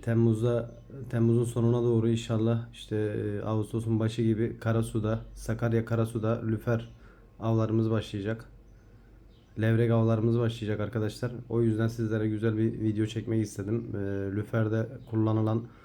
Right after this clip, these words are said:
maketler hangileri, işte hangileri iş yapıyor? Boşuna, e, fuzuli para vermeyelim. Onlardan bahsedeceğim. Ee, en azından kendim kullandığım maketleri göstereceğim arkadaşlar sizlere. Şöyle birinci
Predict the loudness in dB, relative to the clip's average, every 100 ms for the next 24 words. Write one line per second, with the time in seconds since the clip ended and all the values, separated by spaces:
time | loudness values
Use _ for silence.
0 | -20 -20 -20 -20 _ -2 -2 0 -2 0
1 | -4 -4 -6 -2 2 2 0 0 -2 -2
2 | -8 -4 0 2 2 2 0 -2 -8 -6
3 | -4 -6 -6 -14 -20 -10 -6 0 0 0
4 | -4 -6 -4 -4 -4 -2 0 -2 -4 -4
5 | 0 2 2 2 2 0 -4 -8 -16 -20
6 | -20 -20 -20 -20 -20 -20 -20 -20 -20 -2
7 | 4 6 8 6 4 2 0 0 0 0
8 | -2 0 0 0 -4 -8 -6 2 2 2
9 | 0 -2 -6 -20 -20 -20 -20 -8 0 4
10 | 4 4 2 2 2 4 4 2 0 0
11 | 2 0 -2 0 2 2 0 -4 -4 -6
12 | -6 -6 -4 -2 -2 -6 -16 -20 -20 -12
13 | -12 -12 -18 -18 -20 -18 -16 0 2 4
14 | 4 4 6 8 6 4